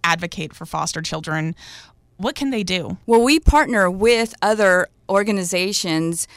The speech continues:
Speaker 2: that need volunteers. Voices for Children, which is the casa program, which is a court appointed so that you can help the kids while they're in court and be an advocate for them.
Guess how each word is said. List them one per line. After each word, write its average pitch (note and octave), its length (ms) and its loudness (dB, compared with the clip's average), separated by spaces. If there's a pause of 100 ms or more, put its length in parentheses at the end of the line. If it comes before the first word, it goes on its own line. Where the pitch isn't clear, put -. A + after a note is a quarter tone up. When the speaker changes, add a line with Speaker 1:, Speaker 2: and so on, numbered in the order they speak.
Speaker 2:
that F#3 240 0
need F#3+ 260 0
volunteers. E3 840 -2 (240)
Voices F#3+ 440 -2
for G#3 160 -4
Children, E3+ 680 -4
which E3 180 -10
is E3 160 -12
the F3 80 -8
casa F#3 460 -4
program, D#3+ 640 -2 (260)
which F3+ 260 -4
is F3+ 340 -4
a E3+ 120 -6
court G3+ 360 0
appointed F3 760 -4 (280)
so - 240 -8
that E3+ 160 -4
you F3+ 180 -4
can F3+ 160 -4
help E3 300 -4
the E3 80 -8
kids D#3+ 320 -10
while E3 280 -6
they're E3 300 -6 (120)
in D#3+ 160 -4
court E3 460 -6
and D#3+ 380 -6
be G#3+ 120 0
an G3 100 4
advocate F3 460 2
for D3+ 200 -6
them. D3 260 -8